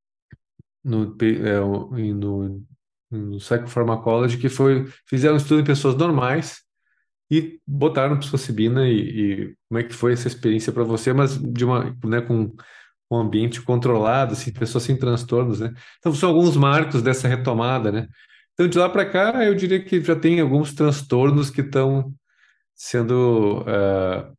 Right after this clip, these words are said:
pelo menos validados, né, o efeito deles validados. E uma série de estudos, bom, esqueci de contar, porque acho que ficou,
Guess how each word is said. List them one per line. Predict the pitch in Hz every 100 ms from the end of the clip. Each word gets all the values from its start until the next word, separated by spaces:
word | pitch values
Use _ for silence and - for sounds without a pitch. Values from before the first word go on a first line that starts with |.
| -
pelo | 147 139
menos | 120 127 156 147
validados, | 123 110 131 139 135 113 120 135 123 104 101
né, | 110
o | 110 110
efeito | 107 - 131 143 139 104
deles | 104 107 120 -
validados. | 113 120 120 92 -
E | 190
uma | 311 359 -
série | - 143 160
de | 151
estudos, | - 135 131
bom, | 143 107
esqueci | 101 - 113 - 117 117 143 - _ _ _ _ _ -
de | 113
contar, | - 123 110 120 139
porque | - 175
acho | 170
que | -
ficou, | 143 165 170 170 170 135 -